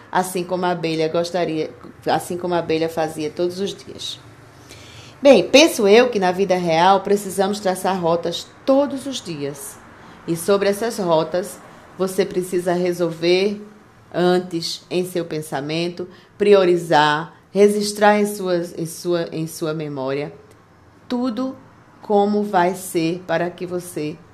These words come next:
consiga viajar de uma maneira tranquila, suave e que te agrade muito,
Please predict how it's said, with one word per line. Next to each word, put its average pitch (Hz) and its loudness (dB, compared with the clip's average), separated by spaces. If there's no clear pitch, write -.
consiga 196 -4
viajar 160 -2
de 160 -6
uma 160 -2
maneira 151 -6
tranquila, 151 -6
suave 139 -6
e 147 -10
que 156 -16
te - -8
agrade 139 -4
muito, 127 -10